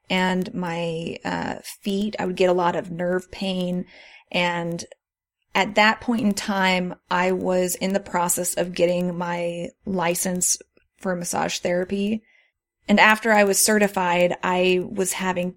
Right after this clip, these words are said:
terrible, terrible pain in my arms and shoulders and in my hands. I felt like they were burning and there was shooting pain.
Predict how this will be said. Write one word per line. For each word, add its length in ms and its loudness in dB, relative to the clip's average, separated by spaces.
terrible, 800 0
terrible 580 -2
pain 520 -4
in 200 -2
my 160 0
arms 540 -2
and 200 -6
shoulders 600 0
and 100 -6
in 100 -4
my 140 -4
hands. 540 -4
I 100 -4
felt 280 0
like 160 -6
they 80 -2
were 120 -4
burning 600 0
and 240 -6
there 100 -6
was 140 -6
shooting 480 2
pain. 480 -2